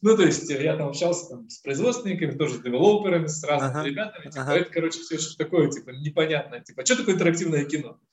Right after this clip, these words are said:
Speaker 1: Все, потом мы решили, думаем, ладно, давай сделаем либо те-, технодемку для инвесторов, да, то есть, типа, посмотреть, э, либо, э, посидели, подумали, давай сделаем M V P-шку, как бы, продукт.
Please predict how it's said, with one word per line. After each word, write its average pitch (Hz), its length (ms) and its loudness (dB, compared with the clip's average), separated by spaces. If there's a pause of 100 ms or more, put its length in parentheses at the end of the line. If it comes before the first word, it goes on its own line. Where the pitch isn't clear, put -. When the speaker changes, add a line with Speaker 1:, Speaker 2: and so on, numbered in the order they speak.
(440)
Speaker 1:
Все, 160 200 2
потом 208 260 4
мы 208 60 4
решили, 220 340 2
думаем, 165 240 4
ладно, 156 220 4
давай 170 180 2
сделаем 165 260 0
либо 151 180 -4
те-, 160 200 -2
технодемку 170 520 0
для 170 140 0
инвесторов, 156 520 -4
да, 170 80 -4
то 170 80 -12
есть, 120 180 -18
типа, - 100 -20
посмотреть, 139 560 -8 (380)
э, 127 100 0
либо, 226 260 2 (1000)
э, - 60 -20
посидели, 180 340 2
подумали, 190 380 0
давай 175 160 2
сделаем 160 320 0
M 143 80 -6
V 160 100 2
P-шку, 156 320 -8
как 131 140 -14
бы, 123 100 -18
продукт. 143 380 -6